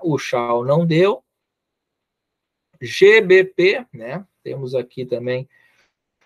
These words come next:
ah, ah, pro G B P, vamos ver o, o operacional, ele virou pra comprador, né? G B P, nos estopou algumas, em algumas vendas aqui,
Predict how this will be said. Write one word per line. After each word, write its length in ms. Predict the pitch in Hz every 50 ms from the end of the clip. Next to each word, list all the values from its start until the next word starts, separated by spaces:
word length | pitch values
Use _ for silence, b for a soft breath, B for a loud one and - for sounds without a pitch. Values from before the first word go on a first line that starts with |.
| _ _
ah, 240 | 117 117 117 113 - -
ah, 360 | 123 120 117 113 113 113 - _
pro 240 | - 139 143 143 127
G 180 | 117 123 123 123
B 140 | 135 135
P, 420 | 135 - _ 147 160 165 147 - - _ _ _ _ _ _ _ _ _ _ _ _ _ _ _ _ _ _ _ _ _ _ _ _ _ _ _ _ _
vamos 280 | 104 104 113 117 113
ver 160 | 113 117 117
o, 200 | 123 110 107 - _ _ _
o 160 | 127 120 117
operacional, 680 | 117 - - 117 110 104 - - 123 120 123 123 120 113
ele 160 | 107 113 110
virou 380 | 110 117 117 113 113 113 107
pra 160 | - 113 101 -
comprador, 680 | _ 113 104 101 123 131 135 131 120 123 147 170 170
né? 240 | 127 107 113 131 156
G 120 | 147 117 104 101
B 120 | 120 127
P, 380 | 123 - 127 131 147 185 202 _ _ _ _
nos 180 | - 117 113
estopou 720 | 117 113 - - - 117 - _ _ 135 139 147 131 - _ _ _
algumas, 840 | - 113 113 110 117 123 131 139 139 131 123 120 - - - - _ _ _ _ _ _ _ _ _ _ _ _ _ _
em 120 | 120 120
algumas 580 | 123 123 120 117 131 143 151 147 135 123 113 113
vendas 880 | 101 101 113 131 151 170 175 175 151 127 107 - - - - - - _ _ _ _ _ _ _
aqui, 520 | - 107 107 _ _ - 165 180 196 190